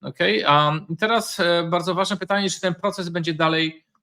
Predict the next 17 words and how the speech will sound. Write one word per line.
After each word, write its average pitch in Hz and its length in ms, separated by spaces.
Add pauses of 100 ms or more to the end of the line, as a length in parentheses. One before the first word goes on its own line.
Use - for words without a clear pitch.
mm, 143 340
szanowni 160 320
państwo, 156 280
postępował, 233 520
to, 190 300 (280)
e, 135 100 (460)
bo 180 220
co, 160 300
no, 139 180
jeżeli 170 380
mamy 208 220
do 185 120
czynienia 190 240
z - 60
sytuacją, 170 520
w - 40
której 147 500